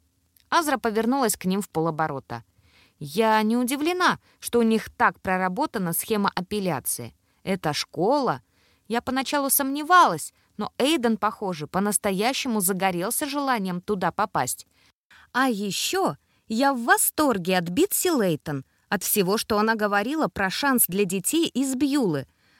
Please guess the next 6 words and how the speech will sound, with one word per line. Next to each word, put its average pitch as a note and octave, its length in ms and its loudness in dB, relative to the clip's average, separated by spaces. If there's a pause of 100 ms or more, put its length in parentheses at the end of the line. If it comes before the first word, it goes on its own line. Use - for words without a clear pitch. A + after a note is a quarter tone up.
(140)
про F#3 180 0
полиглотов. C4 840 0 (280)
Даже F3 380 0
Бек E3 380 -2
начинает D#4 540 0
соглашаться». G3 840 -2